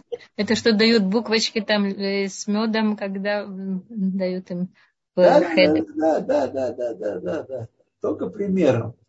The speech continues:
Speaker 2: только примером. То как, э, как, э, собака, там, не знаю, Львов, э, прыгнул через обруч. Сахар, кусочек сахара ему. Вот. Это и есть, так сказать, э,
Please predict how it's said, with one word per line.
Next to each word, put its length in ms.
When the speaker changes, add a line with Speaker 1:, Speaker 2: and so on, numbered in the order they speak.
Speaker 2:
только 260
примером. 340
То 220
как, 300
э, 680
как, 500
э, 400
собака, 560
там, 240
не 60
знаю, 260
Львов, 380
э, 260
прыгнул 640
через 320
обруч. 520
Сахар, 480
кусочек 360
сахара 520
ему. 300
Вот. 360
Это 300
и 100
есть, 320
так 220
сказать, 460
э, 500